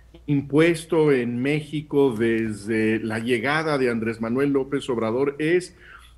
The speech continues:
pues, fundamentalmente esta, esta forma de comprender lo político que está en el populismo. No, no tanto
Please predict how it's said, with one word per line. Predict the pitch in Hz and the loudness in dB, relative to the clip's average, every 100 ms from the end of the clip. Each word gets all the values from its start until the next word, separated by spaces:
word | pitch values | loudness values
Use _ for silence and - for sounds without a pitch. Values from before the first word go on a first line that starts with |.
| - | -8
pues, | 156 151 | -6 -6
fundamentalmente | 175 165 160 165 160 190 214 214 214 | -4 0 0 0 0 0 2 0 -2
esta, | 220 - 208 196 170 | -6 -4 -2 0 -2
esta | 175 - 196 190 | -6 -2 -2 -2
forma | - - 196 190 185 | -2 2 4 4 2
de | 147 151 | 0 -2
comprender | 165 165 156 160 156 156 143 214 190 | 0 0 0 2 2 2 4 4 4
lo | 170 151 | 0 0
político | 135 127 139 143 143 143 | 0 -2 -4 -6 -6 -4
que | 127 | -4
está | - 156 | -2 0
en | 151 | 0
el | 139 | -2
populismo. | 127 110 113 113 127 110 104 - - - - - - | -4 -4 -4 -2 -4 -6 -8 -10 -20 -20 -20 -18 -4
No, | 139 156 202 247 | 2 4 6 4
no | 196 240 | 4 0
tanto | 240 226 220 240 226 220 - | 2 0 0 2 2 2 -6